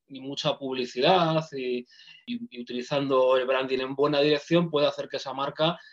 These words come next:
se asiente y ya, pues, la veas como, como algo normal, ¿no? Em, en nuestro caso, le, lo que ofrecemos al, al cliente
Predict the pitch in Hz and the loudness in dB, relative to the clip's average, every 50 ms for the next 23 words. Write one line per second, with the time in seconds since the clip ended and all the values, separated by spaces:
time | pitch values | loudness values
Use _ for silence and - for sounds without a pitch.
0 | - _ _ - - 127 123 120 - - 139 139 135 143 139 - 156 165 170 151 | -20 _ _ -6 -2 0 0 0 0 0 2 2 2 2 2 4 4 4 4 2
1 | 127 120 123 127 127 - 131 131 131 120 110 113 123 135 127 127 - - - 127 | 0 -2 -4 -4 -6 -6 -6 -6 -4 -4 -2 0 0 0 0 -2 -4 -6 -6 -6
2 | 120 117 113 113 113 110 - _ - - _ _ _ - 113 113 117 117 123 123 | -4 -4 -2 -4 -4 -6 -10 _ -20 -20 _ _ _ -8 -6 -4 -2 0 0 2
3 | 117 123 120 117 117 113 101 101 104 107 131 135 131 120 117 117 120 139 165 160 | 2 2 2 2 0 -4 -6 -8 -6 -4 -2 -2 -2 -2 -4 -6 -8 -8 -10 -10
4 | _ - - - - - - - - - _ _ _ - 139 135 131 131 131 127 | _ -18 -20 -20 -20 -20 -20 -20 -20 -20 _ _ _ -4 -2 0 2 2 0 0
5 | 127 123 120 120 120 117 117 113 110 107 104 95 - _ _ _ _ _ _ _ | -2 -2 -2 -2 -2 -2 -4 -6 -8 -14 -18 -20 -20 _ _ _ _ _ _ _
6 | - 147 143 - - 139 143 143 139 - - 135 131 123 151 160 156 - 165 165 | -14 -14 -14 -10 -8 -6 -4 -4 -4 -2 -2 -2 2 4 4 4 4 6 6 6
7 | 175 170 156 147 143 139 139 139 131 - 143 127 117 - - 131 120 - - 147 | 6 6 4 2 2 2 0 0 -2 -2 -4 -4 -4 -4 -4 -6 -4 -4 -4 -4
8 | 143 147 143 147 - - 151 139 139 139 135 135 139 135 135 135 139 135 135 139 | -2 -2 -2 -4 -4 -2 -2 -2 0 0 0 0 -2 -2 -2 -4 -4 -4 -4 -4
9 | 139 135 - 139 139 143 147 147 151 151 160 160 165 180 175 | -4 -4 -4 -6 -4 -2 -2 -2 -2 0 0 0 0 0 -2